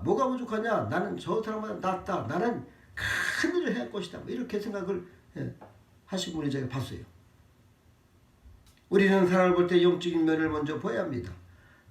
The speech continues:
바울은 하나님 앞에 나갈수록 자신이 죄인 중에 괴수인 것을 깨달았습니다. 자신의 죄를 깨닫게 되면은 다른 사람의 죄를 찾아내거나 비판하려는 생각이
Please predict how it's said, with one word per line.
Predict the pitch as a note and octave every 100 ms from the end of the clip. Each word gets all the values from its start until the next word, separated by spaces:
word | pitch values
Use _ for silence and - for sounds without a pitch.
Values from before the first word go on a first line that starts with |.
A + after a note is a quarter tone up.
| -
바울은 | E3+ F3+ F3 D3
하나님 | A3 B3 A#3+
앞에 | A3 - G#3+
나갈수록 | F#3 F3+ G3+ F#3 F3+ G#3 F#3 - - - _ _ -
자신이 | E3 D#3 E3 E3 D3
죄인 | - G3+ C4 B3+
중에 | A#3+ A#3 -
괴수인 | - F#3+ F#3+ A3 A#3+
것을 | A3 F3+ E4+ - - _
깨달았습니다. | C#4+ C#4+ C4 A#2 - - _ _ _ _ _ _ _
자신의 | - G#3+ A#3+ C4+ C4 B3+
죄를 | A#3 B3 D#3+ - - _ _ _ _
깨닫게 | - C#4 C4 A#3+
되면은 | A3 G#3 G#3 F3 - - - _
다른 | - E3 A#3 E4
사람의 | B3+ C#4 C4+ C#4
죄를 | A#3+ B3+ C4+
찾아내거나 | - B3+ A#3+ A3 A3 G#3
비판하려는 | - B3 - A#3 G#3+ G#3 G#3
생각이 | F#3 F#3 F3+ F3 -